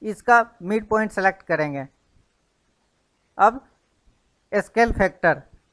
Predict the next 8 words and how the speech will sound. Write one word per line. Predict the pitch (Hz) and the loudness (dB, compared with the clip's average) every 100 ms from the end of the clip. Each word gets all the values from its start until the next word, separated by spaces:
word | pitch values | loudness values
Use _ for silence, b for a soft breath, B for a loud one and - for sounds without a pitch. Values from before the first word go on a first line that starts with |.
| _ _ _ _ _ _ | _ _ _ _ _ _
अब | 175 196 | 2 4
आपको | 220 220 247 254 - _ _ - | 2 2 2 2 -4 _ _ -6
scale | 202 - 233 247 | -6 -2 -2 -2
factor | - 220 240 214 | -2 -2 -2 2
देना | 214 208 | 2 4
होगा | 208 196 208 214 | 2 4 4 2
कि | - _ _ _ _ _ _ _ 208 | 0 _ _ _ _ _ _ _ 0
आप | 214 214 - _ | 6 6 4 _